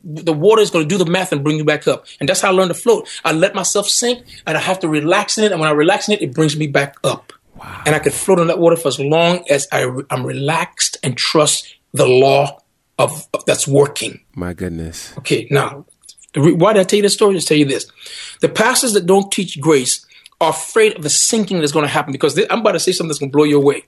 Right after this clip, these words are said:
Speaker 2: Mm-hmm.
Speaker 1: Most believers, when we first come to church, the first thing we learn is hypocrisy.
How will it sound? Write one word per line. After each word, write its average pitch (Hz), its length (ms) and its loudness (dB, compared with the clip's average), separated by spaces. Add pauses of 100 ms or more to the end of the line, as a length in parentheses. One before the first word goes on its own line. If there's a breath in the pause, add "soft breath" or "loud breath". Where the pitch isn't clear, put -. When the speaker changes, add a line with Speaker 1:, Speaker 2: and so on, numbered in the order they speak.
Speaker 2:
Mm-hmm. 131 440 -2
Speaker 1:
Most 226 480 4
believers, 202 680 0
when 131 140 -6
we 190 100 2
first 240 340 0
come 254 160 -4
to 254 80 0
church, 170 320 0
the 240 80 0
first - 380 0
thing 214 140 4
we 185 100 4
learn 175 160 4
is 156 100 -2
hypocrisy. 139 720 -4